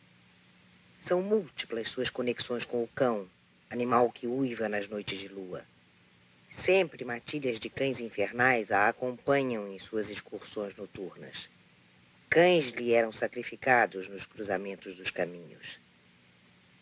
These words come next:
Os gregos a identificaram com Artemis, que tinha igualmente o cão entre seus atributos. Na qualidade de deusa lunar,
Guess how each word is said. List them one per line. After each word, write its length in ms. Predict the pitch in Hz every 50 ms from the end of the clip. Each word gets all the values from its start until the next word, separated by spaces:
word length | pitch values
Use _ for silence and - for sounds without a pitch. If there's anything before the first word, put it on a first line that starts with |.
| _ _ _ _ - - _
Os 160 | - 165 160 -
gregos 480 | 139 131 170 175 185 185 165 175 156
a 60 | 165
identificaram 800 | 160 151 147 151 151 151 - - - 147 - - 143 143 143 139
com 180 | 123 139 143 143
Artemis, 720 | 135 - - - - 151 143 123 110 98 92 - - -
que 180 | - - - 127
tinha 320 | - - - 139 139 139
igualmente 540 | 139 139 143 143 131 120 120 127 127 - -
o 60 | 131 _ -
cão 300 | - 143 139 127 117 107
entre 260 | 104 95 - - -
seus 240 | - - 113 104 98
atributos. 720 | 101 92 - 110 92 87 90 82 - - - - - - - _ _ _ _ _ _ _ _ _ _ _ _ _ _ _ -
Na 140 | - 147 147
qualidade 580 | - 151 147 135 127 120 127 120 117 107 113
de 80 | 101 107
deusa 360 | 95 - 117 101 92 95 104
lunar, 480 | 95 117 127 135 143 147 - - -